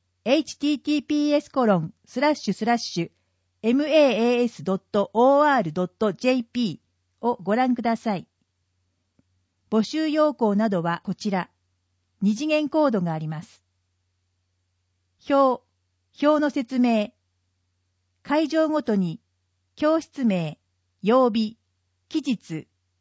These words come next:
回数、時間、対象、定員、会費、受付日時、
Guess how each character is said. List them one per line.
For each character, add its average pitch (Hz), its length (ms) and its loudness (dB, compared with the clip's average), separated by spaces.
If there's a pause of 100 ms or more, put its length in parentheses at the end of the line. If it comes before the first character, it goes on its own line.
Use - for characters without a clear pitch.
(380)
回 269 260 -2
数、 233 400 -6 (600)
時 202 140 -4
間、 226 380 -2 (680)
対 269 240 -2
象、 233 460 -2 (720)
定 277 320 2
員、 247 280 0 (600)
会 269 240 0
費、 233 340 -6 (680)
受 302 240 -2
付 311 240 -4
日 240 300 -4
時、 165 220 -10